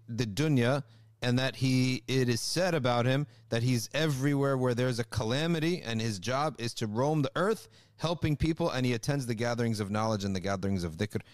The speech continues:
in a spirit of helping the Muslims. And when, uh, one scholar I heard talking, he said, "If you ever wanna see Khidr, go to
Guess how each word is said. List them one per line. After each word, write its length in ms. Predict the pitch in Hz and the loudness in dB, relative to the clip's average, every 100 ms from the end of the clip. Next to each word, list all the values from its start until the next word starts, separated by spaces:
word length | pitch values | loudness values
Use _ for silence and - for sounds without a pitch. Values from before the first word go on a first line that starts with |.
| - _ - | -20 _ -4
in 180 | 113 110 | 0 2
a 80 | 104 | 0
spirit 480 | - - 107 107 | -2 2 2 2
of 140 | - 87 | 0 -4
helping 440 | 85 87 - 87 | 0 -2 0 -2
the 80 | 80 | -2
Muslims. 540 | 76 - - - - - _ _ _ _ _ _ _ _ _ _ _ _ _ _ _ | -4 -8 -10 -12 -14 -16 _ _ _ _ _ _ _ _ _ _ _ _ _ _ _
And 460 | 107 107 98 98 95 | 2 4 6 4 4
when, 320 | 107 120 117 - | 4 2 0 -4
uh, 240 | 110 110 | 0 2
one 260 | 107 117 120 | 2 4 2
scholar 520 | - - 120 110 107 | 0 -8 -2 0 0
I 120 | 101 | 0
heard 240 | 101 107 95 | 0 -2 -2
talking, 340 | 110 101 104 | -4 -6 -4
he 60 | 98 | -6
said, 200 | - 95 | -4 -4
"If 120 | - | -2
you 80 | 101 | 0
ever 160 | 101 | 2
wanna 220 | 101 98 95 | 2 2 0
see 220 | - 95 | -2 -4
Khidr, 340 | - 101 95 - _ _ _ _ _ 92 | -2 -2 -2 -6 _ _ _ _ _ -4
go 220 | 104 117 | 2 2
to 180 | 117 113 | 2 -4